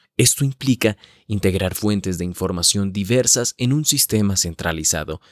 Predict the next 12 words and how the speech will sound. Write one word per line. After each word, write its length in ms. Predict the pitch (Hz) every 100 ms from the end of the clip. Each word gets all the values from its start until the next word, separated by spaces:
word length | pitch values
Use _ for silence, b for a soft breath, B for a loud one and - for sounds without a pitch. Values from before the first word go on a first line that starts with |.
| b
eliminando 600 | - 95 92 92 95 87
duplicidades 760 | 80 87 107 - 135 135 - 104 _
y 120 | 131
asegurando 580 | 143 156 175 135 120 117
la 140 | 104
consistencia. 1040 | - 92 82 - 85 - 58 53 - - _ _
Un 180 | 120 143
sistema 500 | 139 123 113 101 85
bien 380 | 107 117 151 160
estructurado 720 | - 143 131 143 127 104 107
reduce 680 | 92 92 90 101 104 92
errores 440 | 82 123 120 101